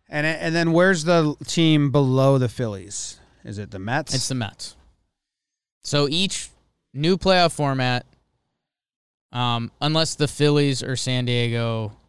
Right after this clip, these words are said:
Speaker 2: crumbles, all of the five hundred over teams except one from each division would make it in.
Speaker 1: Yeah.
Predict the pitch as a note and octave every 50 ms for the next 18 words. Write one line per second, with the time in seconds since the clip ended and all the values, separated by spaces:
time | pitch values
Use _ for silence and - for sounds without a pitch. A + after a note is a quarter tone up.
0 | _ _ _ _ - - C3+ C3 B2 A#2 A2 A2 G#2+ G#2 G#2 G#2 - - - -
1 | _ _ _ _ _ _ _ _ _ _ _ _ _ _ - C3+ C#3 C#3+ D3 D3
2 | D3 C#3+ C3+ B2 A#2+ C3 C3 B2 - - C3 B2+ B2 B2 A2+ B2 B2+ B2 A#2+ A2+
3 | A#2 A#2+ A#2 A2+ A2+ A2+ - _ _ _ _ _ _ _ _ _ - B2 B2 B2
4 | A2+ A#2+ A2+ - - A#2+ A2+ A2+ A2 G#2+ A2+ A2+ - - A2+ G#2+ A2 A2+ A2 A#2
5 | A#2+ A#2+ A2 G#2 G2+ G2+ G2+ - _ _ _ _ _ _ _ _ - B2 A#2 A2
6 | G#2 A2+ A2+ - - - A2+ G#2+ G#2+ G#2 G2 G#2+ G#2+ G#2 G#2 G2+ G#2 G2+ G2+ -
7 | - - - - - - - _ _ _ _ _ _ _ _ _ _ - - A#2+
8 | A#2+ B2+ B2+ C3 C3 B2